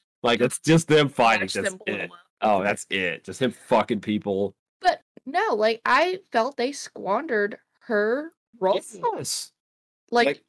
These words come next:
Speaker 2: she could have done more.
Speaker 1: Like, she, like, it felt like that originally at some point in the script she was supposed to be, like, the Ellen Ripley, like, the new Ellen Ripley, and
Speaker 2: Yeah.
Speaker 1: just no.
Speaker 2: And
Speaker 1: Like
Speaker 2: Molly should,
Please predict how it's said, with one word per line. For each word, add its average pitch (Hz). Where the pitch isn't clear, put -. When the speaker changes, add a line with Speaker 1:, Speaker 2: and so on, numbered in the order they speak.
Speaker 2:
she -
could 311
have 233
done 233
more. 196
Speaker 1:
Like, 135
she, 196
like, 175
it 165
felt 226
like 190
that 131
originally 131
at 110
some 170
point 156
in 131
the 113
script 113
she 113
was 104
supposed 107
to -
be, 110
like, 90
the 123
Ellen 113
Ripley, 98
like, 85
the 110
new 101
Ellen 95
Ripley, 95
and 104
Speaker 2:
Yeah. 92
Speaker 1:
just 104
no. 87
Speaker 2:
And 240
Speaker 1:
Like 214
Speaker 2:
Molly 247
should, 247